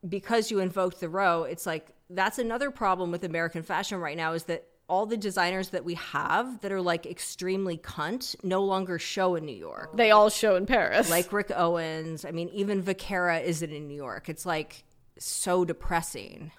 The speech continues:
Speaker 1: when it comes to big brands with a heritage, with brand recognition. Those brands are really suffering.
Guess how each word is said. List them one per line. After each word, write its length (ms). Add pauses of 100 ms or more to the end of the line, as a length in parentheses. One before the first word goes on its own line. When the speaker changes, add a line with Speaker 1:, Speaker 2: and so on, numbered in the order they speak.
(100)
Speaker 1:
when 120
it 140
comes 380
to 100
big 580
brands 720
with 480
a 60
heritage, 520
with 220
brand 300
recognition. 920 (800)
Those 320
brands 320
are 80
really 240
suffering. 920